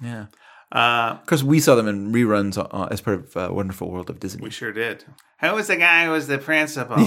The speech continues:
Speaker 2: What was
Speaker 1: he's
Speaker 2: that guy's
Speaker 1: great.
Speaker 2: name?
Speaker 1: Yeah,
Speaker 2: Who was
Speaker 1: I
Speaker 2: that?
Speaker 1: don't
Speaker 2: He
Speaker 1: remember.
Speaker 2: just, yeah, he did a lot of work back then.
Speaker 1: He sure did.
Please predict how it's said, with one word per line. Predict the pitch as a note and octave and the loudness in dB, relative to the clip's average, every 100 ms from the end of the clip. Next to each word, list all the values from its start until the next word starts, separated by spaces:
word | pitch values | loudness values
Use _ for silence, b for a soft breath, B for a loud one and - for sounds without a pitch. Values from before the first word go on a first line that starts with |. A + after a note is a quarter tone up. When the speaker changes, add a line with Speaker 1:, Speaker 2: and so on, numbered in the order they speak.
| - | 4
Speaker 2:
What | |
was | G#3 | 6
Speaker 1:
he's | C#4+ G#3+ | 6 6
Speaker 2:
that | C#3+ D3 | 4 6
guy's | A3+ G#3+ A3+ | 6 6 6
Speaker 1:
great. | D#3+ B2+ | 4 4
Speaker 2:
name? | A2+ G#2 G2+ | 2 0 -2
Speaker 1:
Yeah, | |
Speaker 2:
Who | A#2 | -4
was | A#2+ B2 | -4 0
Speaker 1:
I | |
Speaker 2:
that? | - | 2
Speaker 1:
don't | C#3 | 2
Speaker 2:
He | B2+ | 2
Speaker 1:
remember. | C#3 - | 2 0
Speaker 2:
just, | D#3+ | -4
yeah, | D#3 D3+ E3 F3+ | 0 4 4 4
he | F#3 | 4
did | F3+ | 4
a | |
lot | F3+ F#3 F3+ | 6 8 8
of | E3+ | 8
work | F#3+ F3 D#3+ | 6 6 4
back | C#3+ B2 A#2+ | 2 2 0
then. | B2 G#2+ F#2+ | -4 -2 0
Speaker 1:
He | F#3+ | -2
sure | F#3+ F#3 | 0 0
did. | F3+ D#3+ A#2+ | 2 0 -2